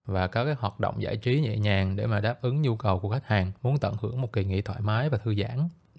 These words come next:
Vì công viên chủ đề tập trung vào trò chơi giải trí nên là các khu du lịch kiểu này nó sẽ có nhiều hoạt động tập thể hơn và cái lượng khách cũng như cái sức chứa sẽ lớn hơn rất là nhiều. Đồng thời với cái chi phí rẻ hơn những cái kỳ nghỉ dưỡng tại resort á,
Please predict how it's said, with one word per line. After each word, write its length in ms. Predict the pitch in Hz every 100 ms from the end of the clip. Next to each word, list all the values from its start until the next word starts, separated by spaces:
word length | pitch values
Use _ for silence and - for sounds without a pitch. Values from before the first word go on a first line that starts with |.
| - _ _ -
Vì 140 | 113
công 180 | 127 123
viên 160 | 127
chủ 140 | 113 123
đề 220 | 127 104
tập 200 | 104 -
trung 240 | 123 120 113
vào 200 | 104 98
trò 200 | - 98
chơi 340 | 113 113 113
giải 140 | 104
trí 340 | 110 117 139 175
nên 280 | 123 113 107
là 100 | 98
các 200 | - 143
khu 240 | - 117
du 120 | 113 110
lịch 240 | 120 -
kiểu 320 | - 131 131
này 280 | 131 101 92 - _
nó 100 | 139
sẽ 140 | 127
có 180 | 107 120
nhiều 220 | 147 127
hoạt 180 | 104 104
động 200 | 104 107
tập 120 | 104 -
thể 320 | - 123 139
hơn 340 | 113 117 113 107 -
và 160 | 98 92
cái 160 | 123
lượng 220 | 117 107
khách 360 | 110 160 165 _
cũng 160 | 101 117
như 180 | 117
cái 140 | 107 131
sức 220 | 156 -
chứa 220 | 131 143
sẽ 140 | 156 107
lớn 220 | 104 139
hơn 180 | 131 117
rất 140 | 143
là 80 | 101
nhiều. 260 | 98 92 90
Đồng 240 | 135 117 107
thời 300 | 110 101 101
với 140 | 113
cái 100 | 156
chi 180 | 151 117
phí 260 | - 135 156
rẻ 200 | - 127
hơn 400 | 127 117 113 110
những 120 | 113
cái 100 | 120
kỳ 180 | 110 95
nghỉ 260 | 95 107
dưỡng 200 | 104 135
tại 140 | 104 95
resort 380 | 98 123 147
á, 80 | 156